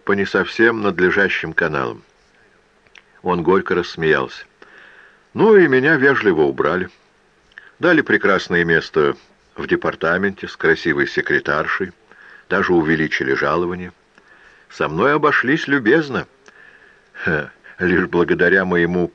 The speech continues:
проклятущему тестю. Но урок был ясен, и я запомнил его. Будь Пай мальчиком,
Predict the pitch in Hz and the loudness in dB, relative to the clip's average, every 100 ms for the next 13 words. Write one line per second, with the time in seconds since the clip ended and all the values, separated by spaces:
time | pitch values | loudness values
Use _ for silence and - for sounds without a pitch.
0 | _ 85 - 82 82 - 87 - - 80 | _ -2 0 0 0 0 -2 -2 -2 -2
1 | 82 - 95 92 - - - 113 - _ | -2 -2 2 2 0 -10 -14 -14 -16 _
2 | _ _ _ _ - 80 92 92 151 127 | _ _ _ _ -8 0 2 4 4 4
3 | 135 131 127 120 98 - 69 58 _ _ | 4 4 4 4 2 -6 -12 -12 _ _
4 | _ _ _ _ 76 71 90 82 92 87 | _ _ _ _ -6 -2 0 0 -4 -2
5 | 80 71 65 64 60 60 - _ _ _ | -2 -2 -8 -6 -10 -12 -18 _ _ _
6 | _ - 67 95 120 - 90 107 90 95 | _ -20 -2 0 0 -2 2 2 2 0
7 | 107 - - 80 71 | 0 -2 -6 -6 -6